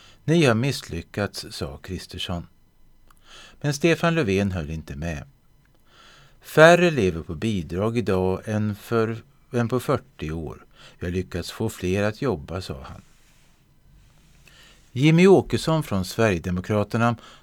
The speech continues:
sa att det inte går att lita på statsministern. Socialdemokraterna har samarbetat med Liberalerna och Centerpartiet.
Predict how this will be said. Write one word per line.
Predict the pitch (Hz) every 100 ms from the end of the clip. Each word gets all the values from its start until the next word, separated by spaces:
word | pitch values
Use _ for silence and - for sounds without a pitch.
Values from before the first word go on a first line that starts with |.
| _
sa | - 139 131 131
att |
det | 139
inte | 123 131
går | 110 113 123 151
att | 143
lita | 139 101 90 107
på | 123
statsministern. | - 123 - - 71 - - - - _ _ _ - - -
Socialdemokraterna | - 92 92 80 78 78 87 85 - 107 107
har | 95 85
samarbetat | - 113 90 80 87 104 117
med | 101 90
Liberalerna | 87 98 104 95 95 101 113 110
och | 90 -
Centerpartiet. | 143 104 - - - 82 82 87 -